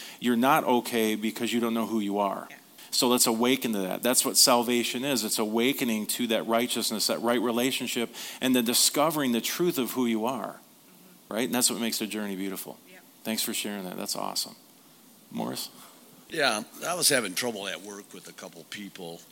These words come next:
Speaker 3: and, um, they, they're the type that put intimidation on you. They belittle you. They don't make you feel worthy. So I was going home and I was reading in, uh,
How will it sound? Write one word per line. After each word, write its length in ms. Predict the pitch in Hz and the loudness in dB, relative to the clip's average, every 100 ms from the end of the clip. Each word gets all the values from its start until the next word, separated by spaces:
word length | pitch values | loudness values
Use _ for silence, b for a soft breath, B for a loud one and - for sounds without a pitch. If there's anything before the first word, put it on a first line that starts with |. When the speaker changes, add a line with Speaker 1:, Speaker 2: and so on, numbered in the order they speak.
| - | -12
Speaker 3:
and, 300 | 92 92 87 | -10 -8 -8
um, 300 | 87 80 85 - - - - - | -8 -8 -12 -14 -20 -20 -20 -12
they, 220 | 127 113 - | -8 -8 -8
they're 300 | 123 117 107 98 | -12 -12 -12 -14
the 200 | 87 82 | -14 -8
type 300 | - 113 85 | -4 -4 -4
that 180 | 87 82 | -12 -12
put 160 | 110 - - - - - | -14 -14 -20 -20 -20 -14
intimidation 760 | 95 87 127 107 110 104 - 113 | -8 -2 0 2 0 -2 -2 -4
on 180 | 107 104 | -8 -10
you. 120 | 104 98 | -14 -16
They 80 | 87 | -18
belittle 580 | 82 92 82 107 104 117 | -18 -18 -14 -14 -10 -8
you. 300 | 110 107 107 - - - - - - | -6 -8 -10 -16 -20 -20 -20 -20 -14
They 180 | 98 90 | -12 -10
don't 260 | 95 82 | -12 -12
make 220 | 95 98 | -14 -14
you 60 | 87 | -14
feel 300 | - 101 87 | -12 -10 -8
worthy. 500 | 90 98 104 110 117 B B B B B B B - - - | -8 -10 -8 -8 -10 B B B B B B B -20 -20 -12
So 320 | - - 120 110 | -2 0 0 0
I 160 | 110 | 0
was 120 | 123 | -2
going 300 | - 113 107 | -4 -6 -6
home 220 | 98 110 98 | -6 -4 -4
and 100 | 95 | -6
I 40 | |
was 160 | 90 85 | -4 -4
reading 320 | 101 92 92 | -4 -4 -4
in, 280 | 90 82 82 | -4 -6 -6
uh, 300 | 85 82 | -6 -8